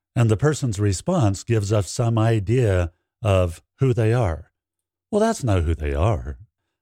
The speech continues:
What a person does for a living is not what gives them value.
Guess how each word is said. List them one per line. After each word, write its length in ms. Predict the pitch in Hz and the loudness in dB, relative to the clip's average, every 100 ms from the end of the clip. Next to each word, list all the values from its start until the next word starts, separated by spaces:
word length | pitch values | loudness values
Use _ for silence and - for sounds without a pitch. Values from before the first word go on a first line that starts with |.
| _ | _
What 120 | 190 | -2
a 40 | |
person 320 | - 151 127 110 | 0 0 0 0
does 180 | 113 | 0
for 140 | 98 104 | 0 0
a 60 | |
living 320 | 87 120 170 90 | 2 0 0 -2
is 140 | 76 | 0
not 220 | 87 101 | 0 0
what 160 | 101 98 | -2 0
gives 220 | 95 78 | -2 0
them 160 | 85 76 | -2 0
value. 540 | 85 139 156 82 - | 0 0 -2 -4 -6